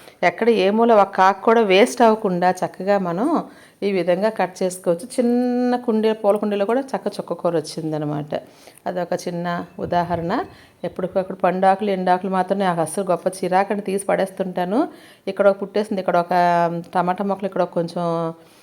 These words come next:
తోటకూర మొక్క ఒకటి, ఇలా ఒక్కొక్కటిగా వచ్చినాయి, బలంగా ఎదుగుతున్నాయండి. అదే కానీ ఎక్కువ విత్తనాలు ఒక దగ్గర వేసామా అస్సలు పెరగవు. ఆకుకూర రుచి కూడా ఉండదు, అసలు ఆ బలం కూడా ఉండదు, పెరగదు కూడా అనమాట.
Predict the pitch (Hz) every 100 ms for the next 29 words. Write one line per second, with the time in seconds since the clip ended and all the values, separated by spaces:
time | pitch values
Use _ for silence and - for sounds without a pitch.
0 | _ - 180 180 202 196 180 - 180 175
1 | 233 226 196 - - 285 285 254 233 262
2 | 208 170 175 214 247 294 269 233 233 214
3 | 208 185 165 160 151 - - - - 202
4 | 277 311 254 - 294 294 277 262 226 208
5 | 233 220 214 240 269 226 214 202 180 185
6 | - 330 320 220 202 214 233 392 440 -
7 | - - - 208 220 - 254 233 202 185
8 | 175 165 156 165 185 190 240 262 247 247
9 | 220 214 208 339 453 233 220 202 175 170
10 | 190 226 240 233 220 214 214 269 - 185
11 | 185 208 214 185 175 165 156 151 151 220